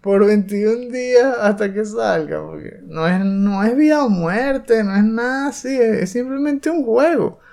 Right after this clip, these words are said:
Y además este juego lo anunciaron hace un millón de años. Yo me acuerdo el primer tráiler que pusieron, que era un tráiler cinemático, y es fácil, hace más de tres años.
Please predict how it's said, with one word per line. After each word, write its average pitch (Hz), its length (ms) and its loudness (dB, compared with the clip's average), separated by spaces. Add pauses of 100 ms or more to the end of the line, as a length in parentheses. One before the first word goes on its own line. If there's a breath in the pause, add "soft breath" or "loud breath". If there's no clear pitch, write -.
(300 soft breath)
Y 170 60 -4
además 170 340 -2
este 285 220 -2
juego 285 340 2
lo 320 120 0
anunciaron 233 580 0
hace 269 200 -4
un 285 160 0
millón 277 520 -2
de 277 140 -2
años. 156 480 -6
Yo 156 120 -12
me 175 100 -4
acuerdo 254 380 0
el 277 100 0
primer 208 400 0
tráiler 247 400 2
que 254 100 -6
pusieron, 226 680 -4 (320 soft breath)
que 170 80 -4
era 180 80 -2
un 185 80 -8
tráiler 214 300 0
cinemático, 226 1000 -6 (500 soft breath)
y 165 80 -4
es 175 160 -4
fácil, 269 880 -2 (100)
hace 190 340 -2
más 240 240 -2
de 277 60 -2
tres 269 280 0
años. 202 400 -2